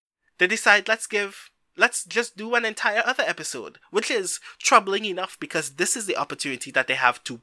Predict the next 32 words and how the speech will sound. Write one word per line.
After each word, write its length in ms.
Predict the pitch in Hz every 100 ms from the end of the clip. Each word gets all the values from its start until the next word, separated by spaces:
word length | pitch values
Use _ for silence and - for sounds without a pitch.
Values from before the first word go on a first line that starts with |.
| -
bookend 500 | 147 160 143 143 135
the 120 | 139
entire 480 | 139 - 131 123 113
series. 640 | - 117 95 67 - - - - - -
Shinosuke 520 | - - 151 143 -
has 200 | 165 160
decided 500 | - 151 156 139 139
that 140 | 139 -
his 140 | 135
last 500 | 127 123 135 - -
mission 460 | 135 127 127 104 113 - - -
with 80 | 123
the 80 | 131
Special 400 | - 143 - 127
Crimes 400 | - 131 131 123
Unit 320 | 120 113 - - -
is 140 | - 123
to 160 | - -
actually 480 | 180 - - 165 151
bring 480 | 127 127 147 147 143
down 520 | 139 131 131 127 127
Neo 340 | 139 139 135
Shade, 580 | 131 - 135 120 98 - _ - -
the 80 | 127
terrorist 440 | - 147 143 -
organization 840 | 139 139 135 127 127 120 131 120
that 160 | 120 127
he 100 | 147
was 200 | 131 131 127
attempting 580 | 127 - 175 214 190 156
to 140 | 160
apprehend 680 | 120 - 127 123 117 107 104